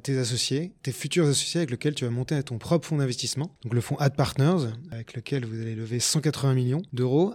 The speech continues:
à investir dans des sociétés, euh, de la tech en Europe.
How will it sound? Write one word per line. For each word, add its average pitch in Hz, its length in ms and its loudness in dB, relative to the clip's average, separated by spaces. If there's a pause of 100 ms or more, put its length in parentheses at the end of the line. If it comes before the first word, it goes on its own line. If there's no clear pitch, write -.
à 131 300 -4
investir 135 480 0
dans 135 160 -2
des 123 80 0
sociétés, 127 540 0
euh, 117 180 -2
de 117 60 -6
la 120 80 0
tech 143 240 0
en 123 60 2
Europe. 117 340 0